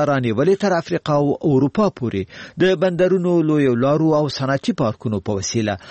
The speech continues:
له یو بل سره د هیوادونو وصلول دي. خو ویل کیږي چې په دې پروژه کې د پاکستان ګډون له ستونزو خالي نه دی، ځکه چې په دغه هیواد کې بنسټونه کمزوري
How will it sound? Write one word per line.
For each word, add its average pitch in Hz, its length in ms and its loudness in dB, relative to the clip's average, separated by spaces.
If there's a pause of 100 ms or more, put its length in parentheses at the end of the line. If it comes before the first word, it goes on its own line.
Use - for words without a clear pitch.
(200)
له 180 120 4
یو 202 180 2
بل 214 160 0
سره 175 180 0
د 135 200 -2
هیوادونو 123 520 0 (180)
وصلول 131 600 0
دي. - 80 -4 (800)
خو 220 120 4
ویل 214 280 2 (100)
کیږي 147 320 -2
چې 104 260 -2
په 170 140 4
دې 220 80 0 (100)
پروژه 139 400 0
کې 175 180 2
د 131 140 -2
پاکستان 120 500 -2
ګډون 208 400 2
له 139 120 -2
ستونزو 127 420 -2
خالي 113 340 0
نه 196 120 2
دی، 98 60 -4 (380)
ځکه 185 280 0
چې 226 80 0 (100)
په 208 100 0
دغه 170 220 0
هیواد 110 340 0
کې 101 240 0
بنسټونه 110 560 -2 (100)
کمزوري 120 420 0